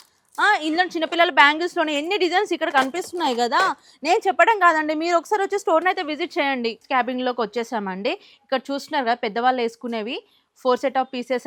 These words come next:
అండి. ఇది వచ్చేసి just ఫార్టీ రూపీస్ అండి. దీని టోటల్ సెట్ ఎయిట్, ఇందులో ట్వెల్వ్ ఉంటాయి. ఇది వచ్చేసి మొత్తం ఫైవ్ హండ్రెడ్ రూపీస్కే వస్తుంది. ఇందులోనే నెక్స్ట్, ఇంకా నెక్స్ట్ డిజైన్స్ అయితే ఓ చూసేద్దామండి.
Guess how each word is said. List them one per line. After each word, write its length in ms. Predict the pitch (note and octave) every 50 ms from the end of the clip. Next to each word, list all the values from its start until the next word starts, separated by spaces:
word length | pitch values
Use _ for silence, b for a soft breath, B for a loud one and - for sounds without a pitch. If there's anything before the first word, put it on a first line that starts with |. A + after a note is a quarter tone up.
| A#3+
అండి. 140 | G#3+ G#3+ A3 C4
ఇది 80 | C4 B3 A3+
వచ్చేసి 240 | G#3+ - B3 - D4+ A#3 B3
just 180 | A#3 A#3+ - - C#4 -
ఫార్టీ 240 | B3+ A3 G#3+ G#3 B3+ A#3+
రూపీస్ 260 | A#3+ - C4 B3 - A#3
అండి. 180 | G#3 G3+ G#3+ C#4+ E4+ b b b b b
దీని 140 | - C4+ C#4 C4+
టోటల్ 260 | C4+ B3 A#3+ C#4 C#4+ C#4
సెట్ 180 | D4 C4 A#3+ D4 C#4 A3+
ఎయిట్, 180 | A3 A3 G#3 C4 A#3+ A3+ A3+ G#3+ C3 E2 - - A#3+
ఇందులో 180 | A3+ A#3+ C#4 C4+ C#4
ట్వెల్వ్ 300 | C#4 B3 B3 B3 B3 A3+ A3
ఉంటాయి. 320 | A#3 A3+ C4+ B3 G#3 A3+ C4 C#4+
ఇది 100 | B3 B3+ A3+
వచ్చేసి 240 | G#3 C4 C4+ - C#4 B3+
మొత్తం 260 | A3+ G3 - - C#4 C#4+ D4+ -
ఫైవ్ 140 | C#4+ A#3+ A3
హండ్రెడ్ 220 | A3+ A#3 A#3+ A#3+ A#3
రూపీస్కే 320 | A#3+ G#3+ B3+ A#3+ - - D4 C#4+
వస్తుంది. 420 | B3 A#3+ - - G#3+ G3+ G3+ A#3 E4 D#5 - - - - - - A#3+
ఇందులోనే 240 | B3+ B3+ D4+ D4+ D#4+ D#4 D4
నెక్స్ట్, 220 | C4+ C#4 - - D#4 C#4+
ఇంకా 120 | C4+ D4 B3+ C4
నెక్స్ట్ 200 | B3 - - C4
డిజైన్స్ 280 | C#4 C4 C4+ C4+ C4 C#4 C4+
అయితే 200 | C4 B3+ - C4 C#4
ఓ 20 | C4 B3+ C4
చూసేద్దామండి. 640 | C4 A#3+ - B3+ D4+ B3 A#3 A3+ A3 G#3+ G#3+ A#3 C#4+